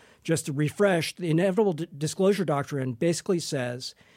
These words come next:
because you as an individual cannot forget your experience or what you know from one employer, even if you don't have a non-compete clause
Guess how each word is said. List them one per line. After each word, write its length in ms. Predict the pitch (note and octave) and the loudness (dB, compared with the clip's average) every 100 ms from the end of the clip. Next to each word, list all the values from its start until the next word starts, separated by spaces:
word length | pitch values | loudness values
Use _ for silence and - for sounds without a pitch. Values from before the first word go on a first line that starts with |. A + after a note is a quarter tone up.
| _ _ | _ _
because 400 | D#3+ D3+ G#3 D#3 | -4 2 2 2
you 320 | D3+ A3+ C4+ | 4 6 6
as 180 | A#3+ G3+ | 6 4
an 140 | F#3 F3+ | 2 2
individual 800 | E3 C#3+ D#3+ D3 C3 C3+ - - _ _ _ _ _ | 0 2 0 -2 -6 -8 -10 -20 _ _ _ _ _
cannot 460 | - F3+ F#3+ G3+ G3+ _ _ _ | 0 4 4 2 -2 _ _ _
forget 760 | - G3+ D#3 F#3+ F#3 - - - _ _ _ | -4 0 4 4 4 -2 -10 -12 _ _ _
your 220 | D#3+ E3 | 0 2
experience 560 | D#3+ - G3 F#3+ E3+ D3+ | 0 2 4 6 4 0
or 60 | |
what 220 | D3 F3 A#3+ | 2 2 2
you 140 | D#3+ | 2
know 560 | D3+ F3 E3 B2+ B2+ - _ _ _ _ | 4 4 4 2 -2 -8 _ _ _ _
from 240 | - E3 D#3 | -2 0 2
one 180 | F3 F#3+ | 4 4
employer, 760 | E3+ - G#3+ A3+ E3+ C3+ C3+ - _ _ _ _ _ - | 2 4 4 6 2 0 -4 -12 _ _ _ _ _ 0
even 420 | A3 C4 C#4 A3 | 2 4 4 2
if 160 | G3+ G3+ | 0 0
you 100 | F3 | 2
don't 240 | G3 A3 | 4 4
have 180 | F#3 D#3+ | 2 0
a 40 | |
non-compete 640 | C#3 D3 F3 F3 E3+ F#3+ G3 | -2 0 0 0 -2 -4 -6
clause 680 | G#3 G3+ G#3 A#3 G3+ - | -4 -2 -2 -4 -6 -10